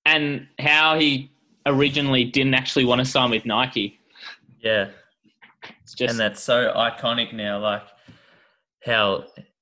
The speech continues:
Speaker 2: how different things could have been if his parents hadn't persuaded him, yeah.
Speaker 1: Yeah, and with the whole, like, with his teammates, um, I thought his relationship with Steve Kerr, that was fascinating.
Speaker 2: Well,
Speaker 1: What
Speaker 2: when he, um,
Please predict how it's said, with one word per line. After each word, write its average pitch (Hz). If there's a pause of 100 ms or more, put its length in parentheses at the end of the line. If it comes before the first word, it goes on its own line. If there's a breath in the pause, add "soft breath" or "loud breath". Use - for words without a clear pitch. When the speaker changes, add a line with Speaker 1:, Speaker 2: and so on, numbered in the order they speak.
(140)
Speaker 2:
how 110
different 107
things 107
could 107
have 101
been 101
if 101 (220)
his 101 (120)
parents 107
hadn't 104
persuaded 107
him, 104
yeah. 107 (300)
Speaker 1:
Yeah, 117
and 127 (1200)
with 151
the 160
whole, 147
like, 131
with 156
his 139
teammates, 127 (680)
um, 110 (240)
I 135
thought 175
his 196
relationship 147
with 127
Steve 120
Kerr, 110
that 123
was 123
fascinating. 101 (840 soft breath)
Speaker 2:
Well, 151
Speaker 1:
What 123
Speaker 2:
when 151
he, 156
um, 110